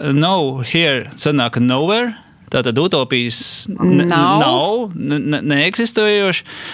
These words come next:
Speaker 1: un ja viņus atdala, tad,
Speaker 2: Tad tā
Speaker 1: ā,
Speaker 2: ir
Speaker 1: tad sanāk
Speaker 2: šeit?
Speaker 1: šeit un tagad, jā. <clears throat> Tā kā ir arī vārdspēle, un, un tas ļoti labi iet kopā ar, arī ar to, ka, kad, ā, Guntim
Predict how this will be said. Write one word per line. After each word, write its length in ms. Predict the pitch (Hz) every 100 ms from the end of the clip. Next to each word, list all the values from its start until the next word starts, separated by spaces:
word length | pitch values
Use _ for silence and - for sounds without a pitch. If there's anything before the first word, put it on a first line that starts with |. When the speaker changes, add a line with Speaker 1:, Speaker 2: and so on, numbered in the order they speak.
| - - -
Speaker 1:
un 240 | 143 147 143
ja 140 | 147
viņus 300 | 147 143 117 151
atdala, 500 | 180 220 240 233 208 - -
tad, 200 | 175 190
Speaker 2:
Tad 80 | 147
tā 120 | 208
Speaker 1:
ā, 80 | 226
Speaker 2:
ir 80 | 254
Speaker 1:
tad 80 | 240
sanāk 400 | 294 330 339 -
Speaker 2:
šeit? 200 | 147 -
Speaker 1:
šeit 260 | 196 180
un 100 | 151 147
tagad, 380 | 180 117 95
jā. 160 | 135 123 110 - -
<clears throat> 760 | - 143 123 - - - - -
Tā 80 | 147
kā 140 | 156 160
ir 160 | 185 107
arī 180 | 151 151
vārdspēle, 800 | 165 135 110 - 127 127 127 -
un, 320 | 139 131 127
un 220 | 147 131
tas 200 | 135 160 185
ļoti 220 | 156 160
labi 260 | 170 143
iet 100 | 160 -
kopā 380 | 143 - - 139 151
ar, 260 | 147 131 - 151
arī 180 | 151 131
ar 140 | 120
to, 160 | 156 175 208
ka, 160 | 139 127 - - - - - - - -
kad, 200 | 127 123
ā, 320 | 131 131 123 123
Guntim 600 | 135 151 175 156 123